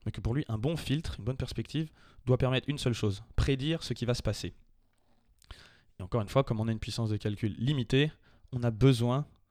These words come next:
d'utiliser un certain filtre, un certain algorithme pour pouvoir justement concentrer cette puissance sur les éléments les plus importants pour pouvoir prédire l'avenir. Euh,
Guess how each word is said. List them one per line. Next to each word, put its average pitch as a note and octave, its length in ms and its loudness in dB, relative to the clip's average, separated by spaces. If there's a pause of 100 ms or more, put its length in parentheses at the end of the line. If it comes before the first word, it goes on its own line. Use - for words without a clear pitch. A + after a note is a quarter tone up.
(420)
d'utiliser A#2+ 680 -2 (460)
un - 80 -10
certain C3+ 300 -4
filtre, - 240 -6
un F#2+ 40 -6
certain B2 280 -2
algorithme A2+ 560 2 (480)
pour G2+ 100 -4
pouvoir A#2+ 240 -2
justement A#2 300 -4
concentrer D3 480 -2
cette - 160 -8
puissance C#3 440 -4 (460)
sur - 160 -6
les A2+ 160 0
éléments A#2+ 220 0
les A2 80 0
plus A#2 180 0
importants A#2 340 -4
pour G#2+ 140 -8
pouvoir A#2+ 300 -2
prédire A#2+ 320 -2
l'avenir. F#2+ 260 -4 (1400)
Euh, G2 520 -10